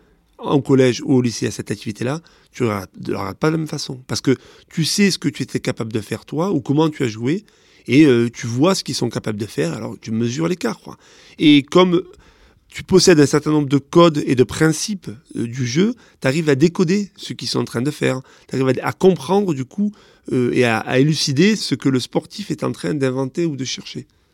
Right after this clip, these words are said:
C'est, c'est l'idée que, en fait, euh, les êtres humains, quand on les met tous ensemble dans un temps de compétition qui n'est pas simplement s'opposer et devoir éliminer l'autre, la compétition, ça vient de competere, chercher ensemble. Donc on cherche ensemble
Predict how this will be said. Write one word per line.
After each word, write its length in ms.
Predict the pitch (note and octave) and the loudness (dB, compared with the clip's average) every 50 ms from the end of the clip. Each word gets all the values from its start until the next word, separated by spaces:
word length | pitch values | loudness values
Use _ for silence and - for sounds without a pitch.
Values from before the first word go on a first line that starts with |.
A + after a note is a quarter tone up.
| _ _ | _ _
C'est, 280 | - - - E3 D3+ D#3+ | -14 0 2 4 4 4
c'est 180 | - - D#3+ | 6 4 4
l'idée 320 | F3 F#3 D#3+ F#3+ A3 A3 - | 4 4 2 2 2 2 2
que, 260 | - - D3+ D3 C#3+ | 4 6 8 8 8
en 100 | C#3 B2+ | 6 4
fait, 280 | - F3 F3 F3 - | 2 2 0 2 2
euh, 400 | C#3+ C3 B2+ B2+ B2 B2 A#2+ A#2+ | 2 2 4 2 2 2 2 4
les 200 | B2 C#3 C#3+ C3+ | 4 4 4 4
êtres 200 | E3+ D#3+ - - | 4 2 2 0
humains, 460 | D#3 C#3 B2+ C3 C3+ D3+ E3+ F#3+ G3+ - - | 0 4 4 6 6 6 4 2 0 0 0
quand 220 | - D3+ D3+ D3 | 0 2 2 4
on 60 | D3 | 4
les 120 | C3+ C3+ C3 | 4 6 6
met 200 | D3+ E3 E3 D#3 | 6 6 4 4
tous 240 | - - E3 - E3 | 0 -4 -4 -2 0
ensemble 600 | D#3 C#3 - - C#3 C3 C#3 C#3+ E3 F3+ F3+ G3+ A#3+ - _ - | 0 0 2 2 2 4 4 2 2 2 0 -4 -8 -14 _ -16
dans 400 | - C#3+ C3 C#3 C#3 C#3 B2 C3 | -6 0 2 2 4 4 2 0
un 60 | A#2+ | 2
temps 200 | - - F3 D#3+ | 2 2 2 2
de 80 | C#3+ | 2
compétition 640 | A#2+ - C#3+ B2+ A#2+ A#2 - A#2+ - - D#3+ D#3 C#3+ | 0 -2 -2 -2 -2 -2 -4 -4 -4 -4 -4 -4 -4
qui 120 | - - | -6 -4
n'est 40 | B2+ | -2
pas 100 | - B2 | -2 -2
simplement 560 | - - C3+ A#2 C3 B2+ B2 B2+ C3 C3 B2 - - - - - - - _ | -2 -2 -4 -2 -2 0 2 2 2 2 0 -6 -12 -20 -20 -20 -20 -20 _
s'opposer 800 | - - - E3 C#3+ - - D#3 C#3+ B2 C3 D3 D3+ D3+ D3+ - | -14 0 4 4 4 4 4 4 6 8 8 8 8 8 6 4
et 60 | B2+ | 2
devoir 240 | A2+ A#2+ A2+ A#2 A2+ | 0 0 2 2 0
éliminer 260 | A2 A2 A2 A2 G#2+ B2 | 0 2 0 2 2 0
l'autre, 280 | D#3+ F3+ - - G#2 | 0 0 -2 -6 -4
la 140 | G2 G2+ A2 | -4 -4 -2
compétition, 640 | - C#3 B2 G2+ F#2+ - - G2+ - - E3 E3+ F3 | -2 -2 -2 -2 -4 -6 -6 -6 -2 0 0 0 0
ça 120 | - - | -2 -2
vient 120 | A2 A2+ A2 | -2 -2 -2
de 100 | A2 A2 | -4 -4
competere, 640 | - - C#3 B2 - B2 - - A#2+ A2+ C3 D3+ D3+ | -4 -4 -4 -2 -2 -4 -2 -4 -4 -4 -4 -4 -4
chercher 320 | - - C3 - - - | -4 -4 -4 -4 -4 -4
ensemble. 460 | A#2 G#2+ G#2 - - C#3 D3 E3 G3 - _ - - - - - - _ | -4 -6 -4 -4 -4 -4 -4 -4 -6 -8 _ -20 -20 -20 -20 -20 -6 _
Donc 200 | - C3+ B2 - | 0 2 4 4
on 100 | D3 C#3 | 4 4
cherche 340 | C3 - - G#3 - - - | 4 4 2 2 2 0 0
ensemble 560 | E3 D3 C3 - D#3+ D#3 D#3+ F3 F#3 G3+ | 0 0 0 0 0 2 2 2 0 -2